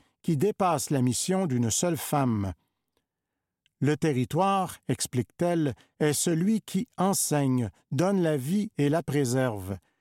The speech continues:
La survie de son peuple, comme de sa culture et de son identité, y sont donc étroitement liées. »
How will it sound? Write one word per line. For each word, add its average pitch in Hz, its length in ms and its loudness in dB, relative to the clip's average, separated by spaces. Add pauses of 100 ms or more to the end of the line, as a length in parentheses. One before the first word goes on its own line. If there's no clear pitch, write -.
(420)
La 135 140 2
survie 139 420 0
de 131 120 0
son 120 260 0
peuple, 170 420 -4 (280)
comme 214 200 0
de 156 60 2
sa 139 220 -2
culture 196 560 -2
et 131 100 2
de 113 140 0
son 123 320 0
identité, 151 800 -2 (280)
y 165 80 0
sont 156 280 0
donc 196 320 -2
étroitement 175 720 0
liées. » 139 520 0